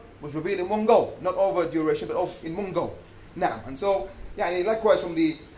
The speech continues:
uh, those things that distinguish the su-, the surah, uh, Madaniyah is a bayan of the khatar of the mushrikeen and their characteristics. Uh, afwan, the mu-, the, the munafiqeen. The munafiqeen.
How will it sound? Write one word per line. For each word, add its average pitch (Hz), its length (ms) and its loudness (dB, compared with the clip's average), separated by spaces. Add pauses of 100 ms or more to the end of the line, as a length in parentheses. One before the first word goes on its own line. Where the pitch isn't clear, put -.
(140)
uh, 120 540 0 (920)
those 165 260 2
things 185 140 -4
that 156 100 0
distinguish 175 420 -4
the 143 60 -10
su-, - 280 -4
the 143 120 -10
surah, 160 380 2 (560)
uh, 131 180 -2
Madaniyah 180 680 0 (440)
is 240 640 2 (300)
a 156 80 2
bayan 185 500 6
of 165 160 0
the 160 60 0
khatar - 540 6 (500)
of 175 140 2
the 165 60 -2
mushrikeen 160 440 -4
and 139 100 -4
their 156 120 0
characteristics. - 920 -6 (540)
Uh, 160 60 0
afwan, 156 400 2
the 156 80 0
mu-, 160 180 -4
the, 151 160 -4
the 147 180 -6
munafiqeen. 170 600 4 (720)
The 156 60 -4
munafiqeen. 160 640 2